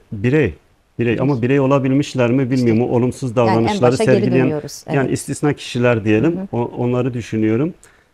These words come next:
Speaker 1: E, orada canlı şahit oldum yani dün.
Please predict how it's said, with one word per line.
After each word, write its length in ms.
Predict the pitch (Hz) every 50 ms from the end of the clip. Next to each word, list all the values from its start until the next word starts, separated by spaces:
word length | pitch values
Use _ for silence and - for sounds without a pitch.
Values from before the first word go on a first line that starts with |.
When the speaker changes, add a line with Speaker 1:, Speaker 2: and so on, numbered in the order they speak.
| _ _ _ -
Speaker 1:
E, 340 | 117 113 113 110 110 110 110 - - _ _ _ - -
orada 600 | 147 156 147 135 165 165 127 - - - 139 110
canlı 260 | 107 135 135 147 156
şahit 340 | - - 135 135 135 131 -
oldum 280 | 123 110 95 104 98
yani 280 | 98 98 95 95 95 87
dün. 160 | 95 87 85